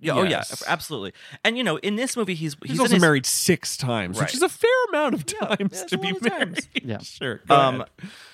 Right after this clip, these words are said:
Speaker 1: he was in his mid thirties in this, you know, 'cause I had always thought, oh, he was,
Speaker 2: No,
Speaker 1: like, the
Speaker 2: right,
Speaker 1: new
Speaker 2: yeah.
Speaker 1: on the scene,
Speaker 3: Right,
Speaker 1: you know,
Speaker 3: you
Speaker 1: I didn't
Speaker 3: think
Speaker 1: really
Speaker 3: this
Speaker 2: He's
Speaker 3: is,
Speaker 2: been
Speaker 3: like,
Speaker 2: working
Speaker 3: his
Speaker 2: for
Speaker 3: second or
Speaker 2: ten plus
Speaker 3: third movie.
Speaker 2: years.
Speaker 1: And he still
Speaker 2: Yeah, yeah,
Speaker 1: looks,
Speaker 2: yeah, yeah.
Speaker 1: you know,
Speaker 3: Right.
Speaker 1: cherubic or
Speaker 3: But this
Speaker 1: whatever.
Speaker 3: being the year after Some Like It Hot is pretty wild.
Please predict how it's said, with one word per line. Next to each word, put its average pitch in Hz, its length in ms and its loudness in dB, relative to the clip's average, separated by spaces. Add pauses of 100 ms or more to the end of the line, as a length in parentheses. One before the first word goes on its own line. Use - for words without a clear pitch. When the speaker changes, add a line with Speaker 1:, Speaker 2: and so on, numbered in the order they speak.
Speaker 1:
he 170 160 -4
was 226 80 -2
in 233 80 0
his 180 120 2
mid 135 280 2
thirties 123 520 2
in 85 140 -8
this, 73 300 -10
you 113 80 -4
know, 104 160 0
'cause 127 140 -2
I 135 140 6
had 175 200 2
always 110 260 -2
thought, 101 240 0
oh, 127 220 2
he 113 200 -6
was, 156 60 2
Speaker 2:
No, 165 140 6
Speaker 1:
like, 104 240 0
the 135 80 -4
Speaker 2:
right, 127 120 -2
Speaker 1:
new 170 120 4
Speaker 2:
yeah. 170 40 2
Speaker 1:
on 165 100 0
the 160 60 -2
scene, 170 380 0
Speaker 3:
Right, 254 60 6
Speaker 1:
you - 20 2
know, 220 80 4
Speaker 3:
you 214 80 4
Speaker 1:
I - 40 6
didn't - 120 2
Speaker 3:
think 294 100 2
Speaker 1:
really - 120 2
Speaker 3:
this 247 120 6
Speaker 2:
He's 202 100 2
Speaker 3:
is, 226 60 2
Speaker 2:
been 220 120 6
Speaker 3:
like, 190 100 8
Speaker 2:
working 185 180 4
Speaker 3:
his 180 120 2
Speaker 2:
for 196 80 2
Speaker 3:
second 147 180 -2
or 147 60 2
Speaker 2:
ten 160 260 2
plus 139 320 2
Speaker 3:
third 110 80 -6
movie. 113 100 -6
Speaker 2:
years. 202 120 4
Speaker 1:
And 143 100 2
he 202 60 0
still 156 340 4
Speaker 2:
Yeah, - 60 -2
yeah, 127 60 2
Speaker 1:
looks, 98 400 -2
Speaker 2:
yeah, 95 80 -4
yeah. 98 100 -12
Speaker 1:
you 135 100 -2
know, 110 80 2
Speaker 3:
Right. 104 100 0
Speaker 1:
cherubic 117 600 2
or 110 80 -4
Speaker 3:
But 107 80 0 (100)
this 311 120 4
Speaker 1:
whatever. 294 120 0
Speaker 3:
being 262 220 4
the 220 80 4
year 190 340 2
after 135 800 -2 (160)
Some 147 240 4
Like 113 120 6
It 123 60 2
Hot 117 180 2
is 113 120 -8
pretty 101 300 -6 (120)
wild. 101 320 -2